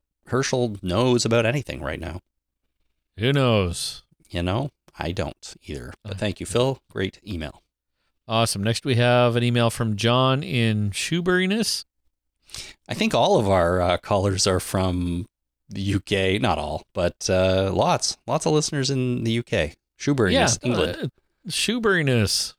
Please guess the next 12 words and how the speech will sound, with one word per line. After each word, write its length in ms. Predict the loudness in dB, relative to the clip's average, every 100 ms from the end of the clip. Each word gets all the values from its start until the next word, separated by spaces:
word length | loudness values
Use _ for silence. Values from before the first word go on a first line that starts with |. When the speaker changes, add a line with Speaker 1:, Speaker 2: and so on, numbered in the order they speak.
| _
Speaker 2:
That's 180 | -10 -8
confusing 500 | -6 -4 0 0 0
to 100 | 0
me, 300 | 2 2 2 0
but 140 | -2 -2
that's 300 | -2 -2 -2
my 200 | 0 0
fault, 380 | 2 0 0 -4
not 200 | -2 0
yours. 320 | 2 2 0 -4 -4
Speaker 1:
Right. 280 | -2 -2 -2
Speaker 2:
Uh, 380 | 0 4 4